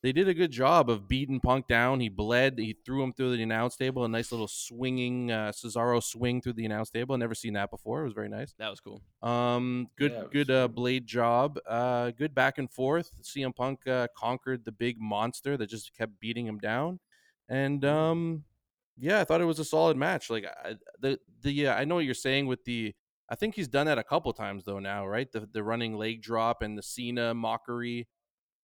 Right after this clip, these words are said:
Speaker 1: It's kinda like his shtick now.
Speaker 3: Y-, yeah, but it was, it was like both of them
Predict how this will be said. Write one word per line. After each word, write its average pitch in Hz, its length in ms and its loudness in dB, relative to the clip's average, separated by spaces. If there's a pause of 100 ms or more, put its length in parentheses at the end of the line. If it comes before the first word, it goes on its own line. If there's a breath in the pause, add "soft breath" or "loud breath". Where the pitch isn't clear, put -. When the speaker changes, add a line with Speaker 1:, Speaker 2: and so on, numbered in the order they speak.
(680)
Speaker 1:
It's 117 100 -6
kinda 127 220 2
like 120 120 0
his 107 120 -2
shtick - 420 -2
now. 101 300 -2
Speaker 3:
Y-, 233 220 -4
yeah, 202 320 2 (260)
but 170 200 2
it 165 120 -4
was, - 440 -8
it 180 80 -6
was 151 120 -8
like 139 260 -4
both 160 320 -2
of 127 160 -8
them 110 380 -8